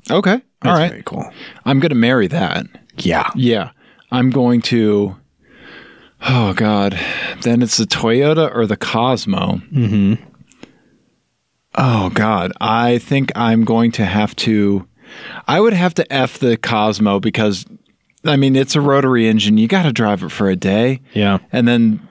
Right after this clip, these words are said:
Speaker 1: yeah, that means I have to kill the two thousand G T, which is painful. Yeah.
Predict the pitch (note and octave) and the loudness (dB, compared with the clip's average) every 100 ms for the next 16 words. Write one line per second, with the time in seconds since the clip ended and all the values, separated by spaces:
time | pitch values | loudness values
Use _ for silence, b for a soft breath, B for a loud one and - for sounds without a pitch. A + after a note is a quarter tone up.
0 | - - A#2 G2+ G2+ A2 B2 G#2+ A2+ G#2+ | -16 -2 0 2 0 0 0 0 0 0
1 | - G#2+ - - A2+ A#2+ A#2 G#2 F#2+ - | -2 -6 -4 -2 0 2 2 0 -4 -2
2 | A2+ G2+ G2+ G2 F#2+ G2 - G#2 F#2 F2+ | -2 0 0 0 0 -2 0 0 0 0
3 | - E2 - F2+ F2 - E2 E2 B B | -2 -4 -2 -2 -2 -2 -4 -4 B B
4 | B B B B - F#2+ F#2+ F#2 | B B B B -4 -2 0 0